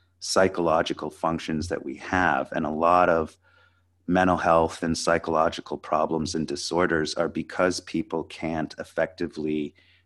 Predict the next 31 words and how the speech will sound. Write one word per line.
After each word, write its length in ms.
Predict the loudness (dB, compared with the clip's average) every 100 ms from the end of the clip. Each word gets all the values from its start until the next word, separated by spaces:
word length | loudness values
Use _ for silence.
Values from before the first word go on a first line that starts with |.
| _
regulate 540 | -2 0 0 0 2
emotions. 600 | 0 -2 -2 -4 -4 -4 -4
They 120 | -6
can't 340 | -2 -2 -2
deal 280 | -2 0 2
with 200 | 0 -2
emotions 600 | -2 -4 -4 -6 -6 -6
and 140 | -4 -2
haven't 340 | -2 0 -2
learned 300 | 0 2 2
to 80 | 0
deal 280 | -4 -2 -2
with 160 | -2
emotions 580 | -4 -4 -6 -8 -8 -8
in 120 | -8
a 60 | -8
healthy 420 | -8 -10 -8 -10
way. 360 | -4 -4 -6 -12 _ _ _ -4
And 380 | 2 4 4 4
a 80 | 6
lot 280 | 8 8 8
of 100 | 6
that 580 | 6 6 4 2 -18 -6
comes 380 | 0 0 0
from 580 | -2 0 2 2 0 -4 _ _ _ _ _ _ _ -2
our 160 | 0
history 480 | 4 2 2 4 6
and 100 | 8
our 120 | 4
personal 580 | 2 2 2 2 0 0
wounds. 500 | 2 2 2 0 -6